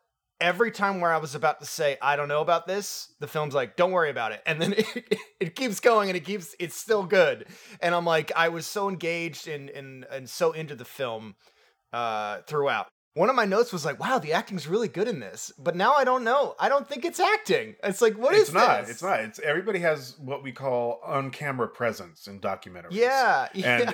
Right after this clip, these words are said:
Speaker 1: yeah.
Speaker 2: like, everybody does a really good job with it. So that being said, Jared, who is your
Speaker 1: Yeah.
Speaker 2: favorite character besides Asia?
Speaker 1: <laughs> Yeah, I know, right? We had to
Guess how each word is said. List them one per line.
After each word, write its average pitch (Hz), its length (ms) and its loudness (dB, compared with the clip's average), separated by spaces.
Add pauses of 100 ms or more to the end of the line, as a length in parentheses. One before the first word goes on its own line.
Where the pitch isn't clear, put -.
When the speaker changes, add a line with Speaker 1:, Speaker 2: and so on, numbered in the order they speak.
Speaker 1:
yeah. 127 160 -2 (100)
Speaker 2:
like, 123 220 0
everybody 139 460 2
does 117 220 0
a 110 60 -2
really 113 300 -6
good 107 200 -8
job 104 360 2
with 92 220 -12
it. 80 200 -20
So 113 240 0
that 117 260 2
being 117 280 -8
said, 190 460 4
Jared, 101 540 -2 (440)
who 220 200 2
is 220 180 0
your 202 120 2
Speaker 1:
Yeah. - 80 4
Speaker 2:
favorite 180 300 4
character 143 680 2 (220)
besides 123 800 0
Asia? 82 420 -14 (540)
Speaker 1:
<laughs> - 0 - (800)
Yeah, 214 240 0
I 196 80 0
know, 202 240 0
right? 180 260 0
We 180 180 0
had 170 260 2
to 190 400 -2